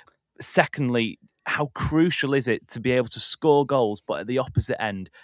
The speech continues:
not have those moments of sort of fragility we've seen City teams against Monaco, against Spurs, against Real Madrid in this competition? W-, is, do you just have to sort of be beaten enough times to learn from it? Is, is, is it that simple to win in the Champions League, John?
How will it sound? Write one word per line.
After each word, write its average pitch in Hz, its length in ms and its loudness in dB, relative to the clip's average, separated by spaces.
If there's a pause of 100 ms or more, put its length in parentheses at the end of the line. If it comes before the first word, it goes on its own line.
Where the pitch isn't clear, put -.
not 120 280 0
have 135 220 -2
those 113 260 -2
moments 117 520 -2
of 98 180 -6
sort - 200 -2
of 98 120 -8
fragility 120 760 -4
we've 98 160 -10
seen 101 240 -6
City 101 360 -12
teams 92 240 -8 (100)
against 131 360 -2
Monaco, 90 560 -6
against 127 380 -2
Spurs, 87 460 -8
against 123 380 -6
Real 98 160 -2
Madrid 90 360 -8 (280)
in 139 180 4
this 131 140 -2
competition? 104 800 -6 (680)
W-, 139 140 -14 (300)
is, 160 140 -2
do 185 340 -4
you 202 60 0
just 208 140 -4
have 208 100 -4
to 180 100 -8
sort - 160 -2
of 139 120 -10
be 156 120 0
beaten 165 640 0
enough 151 260 0
times 147 420 -4
to 143 100 -4
learn 131 280 2
from 143 160 -6
it? 135 80 -2
Is, 123 220 -6
is, 131 280 -2
is 143 160 0
it 117 160 -4
that 120 280 -2
simple 127 460 -4
to - 160 -12
win 117 100 -4
in 113 80 -4
the 113 80 -8
Champions 110 400 -8
League, 117 180 -4
John? 113 180 -6